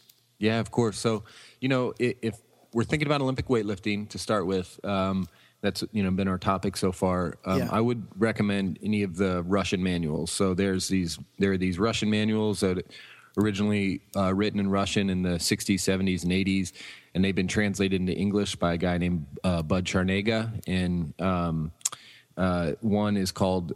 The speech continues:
Speaker 1: A System for Multi-Year Development of Weightlifters, and the other is called A Program for Multi-Year Development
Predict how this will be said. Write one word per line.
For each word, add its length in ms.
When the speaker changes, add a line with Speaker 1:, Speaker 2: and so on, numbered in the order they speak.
Speaker 1:
A 160
System 520
for 140
Multi-Year 480
Development 420
of 80
Weightlifters, 800
and 120
the 100
other 160
is 100
called 200
A 40
Program 460
for 120
Multi-Year 420
Development 480